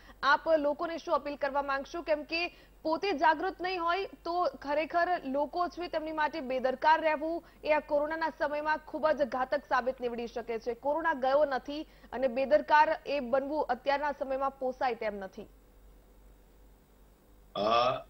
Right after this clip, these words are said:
Speaker 2: ચોક્કસથી જે બીજી લહેર ચાલુ છે, just હવે ઓછી થઈ રહી છે, ત્યારે આવનારા સમયમાં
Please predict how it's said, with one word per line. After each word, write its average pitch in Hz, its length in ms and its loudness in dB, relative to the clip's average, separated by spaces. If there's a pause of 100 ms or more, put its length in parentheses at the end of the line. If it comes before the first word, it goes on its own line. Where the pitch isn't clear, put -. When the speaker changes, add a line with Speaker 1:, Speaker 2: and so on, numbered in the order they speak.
(100)
Speaker 2:
ચોક્કસથી 156 840 -2 (840)
જે 151 120 6
બીજી 139 340 4
લહેર 156 540 4 (680)
ચાલુ 131 420 0
છે, 160 280 2
just 156 380 2
હવે 135 180 4
ઓછી 156 420 2
થઈ 139 260 4
રહી 117 180 0
છે, 139 240 -2 (520)
ત્યારે 139 540 4 (260)
આવનારા 160 580 4
સમયમાં 147 680 -4